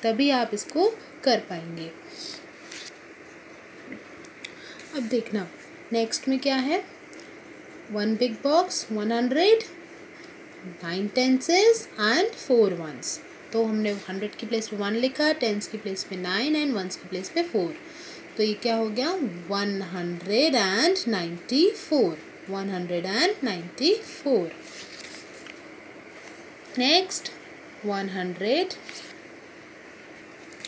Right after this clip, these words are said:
टेन टेंस और वन हंड्रेड and, अ, वंस की प्लेस पे कुछ भी नहीं है तो ज़ीरो। अब इसको देखेंगे, इसको हम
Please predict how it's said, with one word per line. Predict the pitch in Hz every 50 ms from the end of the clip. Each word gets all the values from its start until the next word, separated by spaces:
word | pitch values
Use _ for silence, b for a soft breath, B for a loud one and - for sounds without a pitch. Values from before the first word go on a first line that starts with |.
| B B B B B B B B B - - -
टेन | 254 226 220 196 185 180
टेंस | - 190 185 185 196 220 277 349 415 - - - - - - - 262
और | 269 302
वन | 311 330 339 320
हंड्रेड | 320 302 254 220 208 220 254 294 294
and, | - - - - - - - 254 233 226 220 202 190
अ, | 196 185 180 175 170 165 160 196
वंस | 196 202 202 -
की | - 233
प्लेस | 208 220 214 208
पे | - - 208
कुछ | - 196 185 - -
भी | 233 240
नहीं | 247 262 277 302
है | 320 349 359 -
तो | - - 269 330
ज़ीरो। | 320 - 208 165 151 147 - - - B B B B B B B B
अब | 285 311 277
इसको | 285 - - - 349
देखेंगे, | - 320 302 - 294 277 262 247 254 302 392 415 - - - B B B B B B B B - -
इसको | 277 - - -
हम | 359 370 403 453